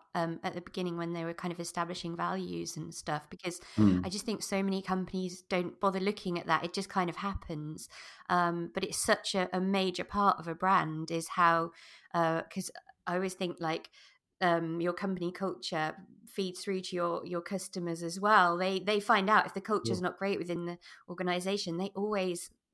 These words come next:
Speaker 1: find out about it, <laughs> and, um, it can really color their view, can't it? So I think it's so amazing that they did that, um, right at the
Speaker 2: Yeah,
Speaker 1: beginning.
Speaker 2: they, yeah, absolutely. They were really enlightened, and, and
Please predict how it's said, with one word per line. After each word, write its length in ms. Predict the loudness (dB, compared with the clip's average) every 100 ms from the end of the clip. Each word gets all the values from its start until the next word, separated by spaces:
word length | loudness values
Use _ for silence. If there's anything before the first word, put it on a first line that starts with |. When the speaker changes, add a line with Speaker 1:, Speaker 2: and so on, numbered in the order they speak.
| _
Speaker 1:
find 260 | 0 2 8
out 240 | 8 8
about 300 | 6 2 2
it, 220 | 0 -6 -10 -16
<laughs> 240 | -18 -10 0
and, 360 | 2 2 0
um, 340 | 0 -2 -2 -8
it 120 | -8
can 100 | -6
really 200 | -6 -6
color 380 | -6 -2 -2 -2
their 260 | -2 -4 -4
view, 260 | -4 -4 -4
can't 200 | -4 -4
it? 100 | -4
So 100 | -6
I 40 |
think 180 | -4 -6
it's 100 | -6 -6
so 80 | -4
amazing 520 | -4 -4 -4 -6 -8
that 120 | -8
they 120 | -10
did 160 | -10 -12 -4
that, 220 | -4 -4 _ _ _ _ -6
um, 500 | -2 0 -2 -4 -8 -12 _ _ -6
right 160 | 2 6
at 40 |
the 60 | 6
Speaker 2:
Yeah, 60 | 6
Speaker 1:
beginning. 240 | 2 6
Speaker 2:
they, 380 | 10 10 8 0 _ _ _ _ _ _ _ _ _ 8
yeah, 380 | 12 12 12 10
absolutely. 360 | 8 6 8
They 120 | 8
were 100 | 8
really 180 | 10 8
enlightened, 560 | 8 8 6 6 4 8
and, 260 | 8 8
and 400 | 8 8 6 2